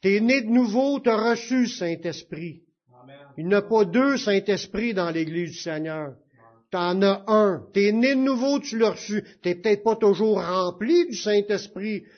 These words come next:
Speaker 1: mais c'est le même Saint-Esprit que celui que t'as reçu ou celui que tu peux être rempli. L'important, c'est que tu peux rechercher être rempli, mais l'important, c'est d'écouter quand il te parle. Parce qu'il peut t'en donner des réponses directes, comme je disais tantôt,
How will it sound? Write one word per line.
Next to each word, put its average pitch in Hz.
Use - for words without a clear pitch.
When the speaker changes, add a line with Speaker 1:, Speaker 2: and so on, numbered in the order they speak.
Speaker 1:
mais 185
c'est 190
le 185
même 254
Saint-Esprit 233
que 196
celui 202
que 240
t'as 190
reçu 185
ou 247
celui 190
que 175
tu 165
peux 185
être 185
rempli. 175
L'important, 190
c'est 196
que -
tu -
peux 208
rechercher 185
être 214
rempli, 196
mais 175
l'important, 208
c'est 196
d'écouter 240
quand 180
il -
te -
parle. 180
Parce 160
qu'il 247
peut 240
t'en 233
donner 240
des 214
réponses 190
directes, 170
comme 160
je 147
disais 156
tantôt, 160